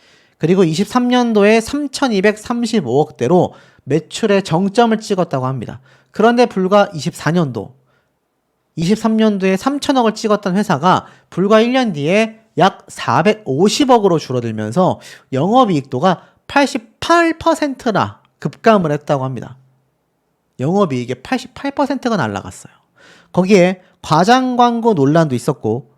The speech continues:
영업 정지 여파까지 더해지면서 자회사 의존도가 높은 거래 구조가 도마 위에 올렸다라는 겁니다. 특히 여기 보면은 일명 대여금 거래를 했다,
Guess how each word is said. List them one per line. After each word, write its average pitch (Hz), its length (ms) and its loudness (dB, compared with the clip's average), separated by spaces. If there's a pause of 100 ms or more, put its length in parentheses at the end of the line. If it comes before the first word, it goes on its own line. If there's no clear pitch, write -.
(120)
영업 180 360 2
정지 170 340 -2
여파까지 175 480 2
더해지면서 113 760 0 (340)
자회사 247 680 4
의존도가 190 680 0
높은 165 520 0 (120)
거래 135 280 -4
구조가 160 680 0 (220)
도마 123 240 -8
위에 113 300 -6
올렸다라는 185 760 0
겁니다. 107 460 -16 (540)
특히 240 580 0 (440)
여기 196 200 2
보면은 185 580 -2 (380)
일명 180 500 0 (320)
대여금 220 540 2
거래를 226 380 2
했다, 123 560 -4